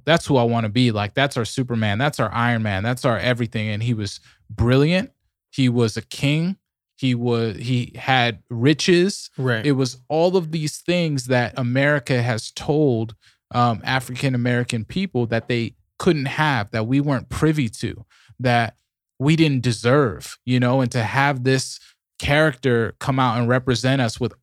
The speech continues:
Speaker 1: the opposite of all of those things and do it so well inspired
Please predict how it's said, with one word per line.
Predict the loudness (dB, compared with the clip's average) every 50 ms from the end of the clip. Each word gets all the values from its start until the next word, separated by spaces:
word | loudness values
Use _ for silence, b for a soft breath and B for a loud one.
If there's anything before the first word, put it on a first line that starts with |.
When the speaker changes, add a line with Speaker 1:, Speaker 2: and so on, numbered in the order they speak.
| _ _
Speaker 1:
the | -4 -4 -4 0
opposite | 2 2 2 2 2 -2 -4 0 0 0 0
of | 0 -2
all | 0 2 4 4 4 4
of | 4 4
those | 2 2 2 0
things | -2 -2 0 0 0 0 -2 -4 -6 -10 b b b _
and | -4 -2 -2 0 2
do | 4 4 4
it | 2 0 -2
so | 0 0 0
well | 2 2 2 2 2 2 2 0 -2 -4 -6 _ _ _ _ _
inspired | -6 -4 -4 -6 -8 -14 -12 -4 0 2 4 4 4 4 4 2 2 0 -2